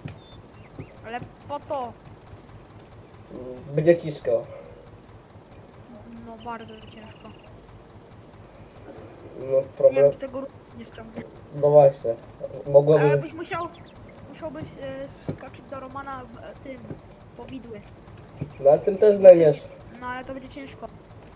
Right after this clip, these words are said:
Speaker 2: No to musisz to skoczyć, pojadę na pole już.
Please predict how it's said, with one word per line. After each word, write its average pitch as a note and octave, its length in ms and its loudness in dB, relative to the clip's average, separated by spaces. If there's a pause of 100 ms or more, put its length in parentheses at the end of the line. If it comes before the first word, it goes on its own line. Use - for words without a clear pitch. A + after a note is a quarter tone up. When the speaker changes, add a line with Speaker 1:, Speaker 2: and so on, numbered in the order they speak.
(2500)
Speaker 2:
No C#3+ 160 -2
to D#3 340 0
musisz D#3 320 -8
to D3+ 100 -6
skoczyć, C#3+ 380 -4
pojadę C#3 320 12
na C#3 100 10
pole C3+ 320 8
już. A#2 100 -8